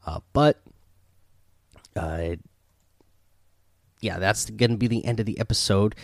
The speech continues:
So go join the Daily Fortnite Discord and hang out with us. Follow me over on Twitch,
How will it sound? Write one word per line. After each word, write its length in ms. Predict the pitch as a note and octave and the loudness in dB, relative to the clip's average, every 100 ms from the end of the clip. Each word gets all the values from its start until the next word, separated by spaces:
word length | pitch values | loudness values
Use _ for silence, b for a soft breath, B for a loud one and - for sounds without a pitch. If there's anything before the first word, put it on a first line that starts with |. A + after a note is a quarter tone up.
| B | B
So 320 | - - E2+ F#2 | -10 -6 -4 0
go 140 | A2 | 0
join 220 | G#2+ G#2 | 2 0
the 80 | A2+ | 0
Daily 240 | G2+ A#2 | 0 -2
Fortnite 340 | B2 G#2+ G2+ A2+ | 0 -2 -2 -6
Discord 400 | G#2+ - G2+ G2+ | -6 -2 0 0
and 80 | A#2 | 0
hang 220 | A#2 A2+ | 0 2
out 160 | G2+ | 0
with 140 | E2 A2+ | 0 0
us. 180 | A#2 - | 0 -2
Follow 260 | F#2 F#2+ | -2 -2
me 140 | A2 G#2+ | 0 0
over 160 | G#2+ | 0
on 100 | A2 - | -4 -4
Twitch, 540 | - A#2+ - - - | -2 -2 -2 -12 -16